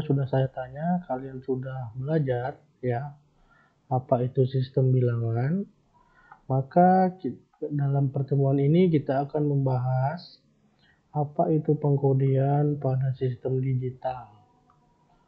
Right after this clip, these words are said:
Apa-apa saja yang akan kita pelajari? Kita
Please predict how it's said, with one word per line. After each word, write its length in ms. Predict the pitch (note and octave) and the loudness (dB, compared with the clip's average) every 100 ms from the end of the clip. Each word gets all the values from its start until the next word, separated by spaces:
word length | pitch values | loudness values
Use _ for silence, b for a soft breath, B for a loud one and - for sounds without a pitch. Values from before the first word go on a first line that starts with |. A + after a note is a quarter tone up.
| b b b - | b b b -4
Apa-apa 560 | C3 C3 C3 B2+ C3 | -2 2 2 2 0
saja 320 | B2+ C3 B2+ C3 | -2 0 2 2
yang 160 | C3 | 2
akan 320 | B2+ B2+ C3+ | 0 -2 -4
kita 160 | C3 - | -4 -4
pelajari? 640 | - B2+ C3 B2+ D#3 A3+ A#3+ - _ _ _ _ _ _ _ _ _ - | -2 0 0 0 2 2 0 -8 _ _ _ _ _ _ _ _ _ -2
Kita 480 | D#3 C#3 C3+ B2 | 2 2 2 2